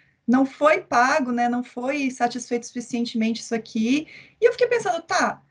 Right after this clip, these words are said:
mesmo que ele tivesse ficado trinta anos preso, ele estaria saindo agora. Eles iam dizer, "Tem um criminoso solto", né? Então, nunca ia ser o suficiente mesmo. Tem uma fala da Glória no fim,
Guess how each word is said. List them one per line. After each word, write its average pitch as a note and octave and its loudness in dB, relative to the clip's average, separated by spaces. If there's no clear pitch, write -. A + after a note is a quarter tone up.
mesmo G4+ 0
que G#4 -2
ele F#4 -2
tivesse F4 0
ficado C#4 -4
trinta F#4 -4
anos F4+ -6
preso, G#3+ 0
ele A3+ -2
estaria B3 -2
saindo B3+ 2
agora. G#3 0
Eles D#4+ -4
iam D#4+ -8
dizer, D4+ 0
"Tem A3+ 2
um C4+ 2
criminoso D4 0
solto", G4 2
né? A3+ 6
Então, B3+ 6
nunca E4 2
ia A4 6
ser - -6
o F4 -8
suficiente F4+ -6
mesmo. G#3 4
Tem A#3+ -2
uma D4+ 2
fala C4+ 0
da A3+ 2
Glória G#3+ 4
no A3+ 0
fim, B3 0